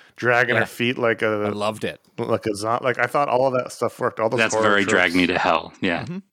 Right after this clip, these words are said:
Speaker 3: The bit where she, like, gets out of the cube that she's imprisoned in, and she, like, has
Speaker 1: Mm-hmm.
Speaker 3: to, like, crack her neck and contort herself. But, uh, yeah, and the, just the image, I, I think Sam Raimi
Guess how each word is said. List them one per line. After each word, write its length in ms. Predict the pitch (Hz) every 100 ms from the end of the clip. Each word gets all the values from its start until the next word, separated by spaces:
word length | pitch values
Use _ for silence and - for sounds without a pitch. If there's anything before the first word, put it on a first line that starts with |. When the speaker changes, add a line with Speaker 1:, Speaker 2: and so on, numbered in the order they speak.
| -
Speaker 3:
The 80 |
bit 300 | 101 - 104
where 120 | 107 101
she, 380 | - 104 92 -
like, 200 | - 87 _ _ _ _
gets 200 | 107 -
out 200 | 101 98
of 160 | 95 87
the 100 | 98
cube 520 | - - 139 123 117
that 160 | 117 117
she's 200 | 135 110
imprisoned 460 | 110 - 117 117 117
in, 340 | 127 123 127
and 220 | 127 110 101
she, 140 | 110
like, 440 | 101 92 - - _ _ _ _ -
has 140 | 113
Speaker 1:
Mm-hmm. 80 | 107
Speaker 3:
to, 60 | 117
like, 180 | 101
crack 380 | - - 113 104
her 100 | 110
neck 340 | 98 101 98 -
and 140 | 92
contort 400 | 101 92 113 101
herself. 520 | 104 - 110 110 - - _
But, 180 | 117 98
uh, 100 | 101
yeah, 240 | 98 107 98
and 300 | 101 101 -
the, 140 | 113 110 -
just 200 | 117 -
the 160 | 107 113
image, 300 | 113 107 104
I, 160 | 123 -
I 120 | 120
think 480 | - 123 113 - - -
Sam 320 | - 135 143
Raimi 400 | 131 123 120